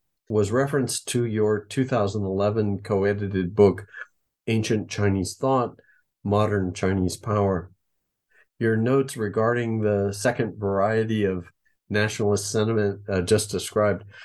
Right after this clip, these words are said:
identifies the Chinese writer, uh, Yan Shuitong, whom you also refer to in a note in the Dean of Shandong as China's leading realist thinker. In that note,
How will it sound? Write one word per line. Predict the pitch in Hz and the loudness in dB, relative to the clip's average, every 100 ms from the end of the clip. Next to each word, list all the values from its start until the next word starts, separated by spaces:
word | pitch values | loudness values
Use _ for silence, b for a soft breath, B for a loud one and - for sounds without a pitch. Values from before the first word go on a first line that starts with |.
| B - | B -4
identifies | 113 135 190 226 202 - | 0 0 0 0 -4 -4
the | 123 | -8
Chinese | - 131 123 117 110 | -4 0 2 0 0
writer, | 110 107 107 104 104 104 | 2 2 2 0 0 -4
uh, | - 98 95 | -2 -2 -2
Yan | 104 117 117 | 0 0 0
Shuitong, | 110 104 98 117 110 95 92 - B B B _ - | 0 0 0 0 0 2 -2 -6 B B B _ -2
whom | 139 127 127 _ | 2 2 0 _
you | 123 | -2
also | 123 131 156 - 170 135 - | -2 0 -2 0 0 0 -2
refer | 120 120 113 135 | -2 -2 2 0
to | 131 131 | 2 0
in | 113 | 0
a | 104 | 0
note | 101 104 117 113 110 110 - | 0 0 2 2 2 -2 -4
in | 104 | 0
the | 95 | 0
Dean | 95 - 113 123 | -2 -2 0 2
of | 117 101 | 0 -2
Shandong | - - 101 92 104 104 107 98 | -4 -2 0 0 0 0 0 -2
as | 101 98 98 - B B B - | 0 0 -2 -10 B B B -4
China's | 175 196 139 | 0 2 0
leading | 107 120 127 123 110 98 | -2 0 2 2 0 -2
realist | 110 110 107 98 - | 0 2 2 -2 -4
thinker. | - 98 98 92 80 - _ _ _ _ _ _ | 0 0 2 0 0 -6 _ _ _ _ _ _
In | 131 131 | 0 2
that | 165 - | 2 -2
note, | 117 123 120 113 107 | 0 2 4 2 0